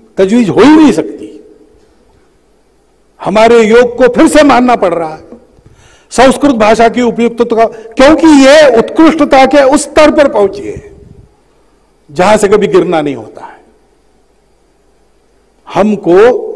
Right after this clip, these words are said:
अपने हर काम को मन लगाकर उत्कृष्ट करना सीखना होगा,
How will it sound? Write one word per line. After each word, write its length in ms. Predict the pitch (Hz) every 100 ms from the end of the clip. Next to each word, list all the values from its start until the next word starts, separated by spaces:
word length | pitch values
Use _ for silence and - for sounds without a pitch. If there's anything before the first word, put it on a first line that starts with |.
| - - -
अपने 460 | 156 - 190 214 185
हर 260 | - 214
काम 380 | 226 151 143 135
को 180 | 127 143 175 214 - - - _ 151
मन 260 | 196 233
लगाकर 600 | 202 147 135 139 135 190 214 - - -
उत्कृष्ट 540 | 240 - - 262 226 240
करना 360 | 202 190 208 202
सीखना 340 | 202 190 185
होगा, 280 | 165 139 120